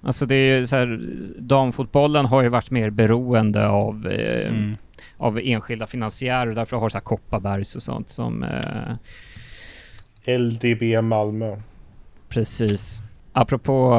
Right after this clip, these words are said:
Speaker 1: eh, smeknamn, eh, så är det också ett reportage här om, eh, fotbollsklubben, damfotbollsklubben Skå I F, eh, från Ekerö.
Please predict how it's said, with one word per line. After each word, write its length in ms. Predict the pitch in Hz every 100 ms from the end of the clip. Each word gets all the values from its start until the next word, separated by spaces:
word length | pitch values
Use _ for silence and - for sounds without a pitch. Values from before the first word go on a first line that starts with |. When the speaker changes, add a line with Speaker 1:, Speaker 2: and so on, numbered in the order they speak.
| 113
Speaker 1:
eh, 60 | 110
smeknamn, 760 | - 143 120 - 151 123 104 - - - - - - - _ -
eh, 440 | 127 107 101 104 101
så 160 | -
är 180 | 113 101
det 320 | 101 101 101
också 240 | 104 110 120
ett 100 | 110
reportage 580 | 101 117 113 101 - -
här 420 | 117 104 104 -
om, 380 | 101 101 104 104
eh, 360 | 101 101 104 101 - - -
fotbollsklubben, 1000 | - 123 123 98 - - 113 - 120 127
damfotbollsklubben 720 | 156 127 135 127 147 135 127
Skå 640 | 117 - - 170 110 87 - -
I 260 | 117 107
F, 220 | 110 - -
eh, 180 | 104
från 200 | 104 113
Ekerö. 540 | - 113 - 143 160